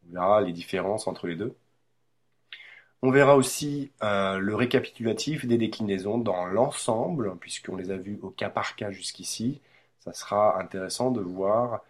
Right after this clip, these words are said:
eh bien, l'intégralité des déclinaisons que l'on pourra donc, euh, bah, recoller ensemble à ce moment-là.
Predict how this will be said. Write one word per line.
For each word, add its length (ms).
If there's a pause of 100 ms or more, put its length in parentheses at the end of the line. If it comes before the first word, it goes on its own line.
(440)
eh 40
bien, 180
l'intégralité 600
des 80
déclinaisons 640
que 140
l'on 240
pourra 360
donc, 260
euh, 160
bah, 200
recoller 360
ensemble 360
à 20
ce 120
moment-là. 280